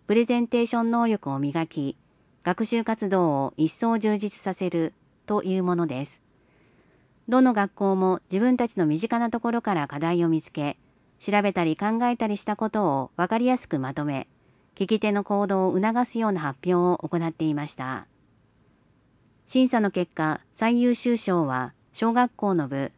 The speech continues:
中学校の部ともに千歳小中学校が選ばれました。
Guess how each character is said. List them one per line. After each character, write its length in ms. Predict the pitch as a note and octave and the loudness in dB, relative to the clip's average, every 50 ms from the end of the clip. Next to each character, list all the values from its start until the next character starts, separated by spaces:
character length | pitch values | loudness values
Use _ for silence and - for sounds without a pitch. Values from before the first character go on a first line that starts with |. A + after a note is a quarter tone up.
| _ _ - | _ _ -6
中 180 | - A3 A#3 A#3 | 0 0 2 2
学 200 | B3 B3+ B3 - | 2 0 0 0
校 180 | - A3+ A3 | 0 0 0
の 140 | G3+ F#3+ E3+ | 2 0 0
部 260 | D#3 F3 E3+ E3 - _ | 2 2 0 0 -2 _
と 100 | - E3 | -4 -2
も 140 | D#3+ E3+ F3 | 0 2 4
に 240 | E3+ E3+ D#3+ D3+ - _ _ _ _ _ _ _ | 4 4 4 2 0 _ _ _ _ _ _ _
千 120 | - G3+ | -8 -2
歳 280 | - A#3 A3+ - A#3 A3 | 0 0 0 0 0 0
小 200 | - A3+ A3+ A3+ | 0 -2 -2 -2
中 200 | - A#3 A#3 A3+ | 0 0 0 0
学 180 | A#3 A#3 - | 0 -2 -4
校 180 | - - G3+ F#3 | -2 -2 0 0
が 100 | D#3+ C#3 | 0 -2
選 200 | C3 C#3 D#3 D#3+ | -2 -2 -2 -2
ば 100 | E3 D#3+ | -2 -2
れ 80 | D#3+ D3+ | -2 -2
ま 120 | D3+ D3 | -4 -6
し 100 | - - | -8 -8
た。 280 | - B2 B2 A#2+ - | -10 -8 -8 -10 -12